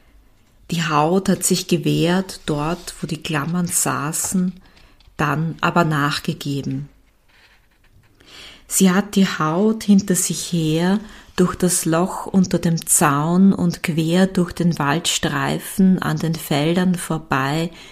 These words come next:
bis zu ihrem Bau gezogen. Dort ist sie in diese Menschenhaut hineingekrochen und hat so lange die offenen Stellen geleckt,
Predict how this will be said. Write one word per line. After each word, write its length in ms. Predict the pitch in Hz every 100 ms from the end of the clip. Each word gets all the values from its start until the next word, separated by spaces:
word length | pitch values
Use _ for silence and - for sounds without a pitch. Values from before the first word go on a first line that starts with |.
| - - -
bis 260 | 185 -
zu 140 | - -
ihrem 340 | 170 170 156
Bau 300 | 127 131 151
gezogen. 840 | 160 156 - 143 143 143 147 143 - _ _ _ - - - - _ _ _ -
Dort 340 | 170 175 185
ist 300 | 190 - -
sie 320 | - 180 202
in 100 | 196
diese 260 | 185 175 165
Menschenhaut 880 | 151 170 175 - 180 156 156 165 -
hineingekrochen 1300 | 165 143 139 170 165 - - 139 147 - 147 147 - - - - - - -
und 200 | 175 156
hat 220 | 165 170
so 220 | - 202
lange 480 | 196 143 170 196 190
die 180 | 175 -
offenen 500 | 170 175 185 185 160
Stellen 520 | - 151 151 175 175
geleckt, 720 | 160 151 143 156 - - -